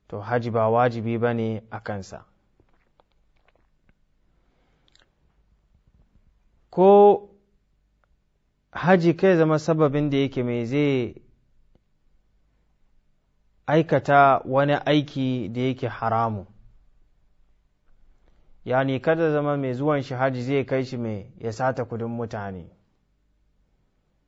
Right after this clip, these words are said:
To wannan haji ba wajibi ba ne a kansa.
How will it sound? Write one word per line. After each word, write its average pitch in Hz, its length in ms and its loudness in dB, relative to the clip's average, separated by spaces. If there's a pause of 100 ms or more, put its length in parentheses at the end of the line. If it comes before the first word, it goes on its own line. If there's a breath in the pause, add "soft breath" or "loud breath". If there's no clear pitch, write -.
To 104 140 -6
wannan 113 300 -4
haji 117 540 -6 (400)
ba 107 120 -6
wajibi 110 500 -2
ba 110 160 -6
ne 104 320 -8
a 98 100 -18
kansa. - 360 -18